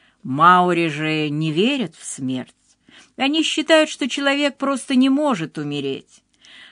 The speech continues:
а поэтому вокруг много духов. И вот он просит их, чтобы они вселились в него. Если это произойдет, то он будет знать все, что знают духи,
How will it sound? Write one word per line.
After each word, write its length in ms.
а 140
поэтому 760
вокруг 640
много 420
духов. 600
И 60
вот 180
он 160
просит 600
их, 240
чтобы 320
они 400
вселились 720
в 40
него. 440
Если 380
это 220
произойдет, 880
то 140
он 340
будет 300
знать 560
все, 560
что 300
знают 600
духи, 540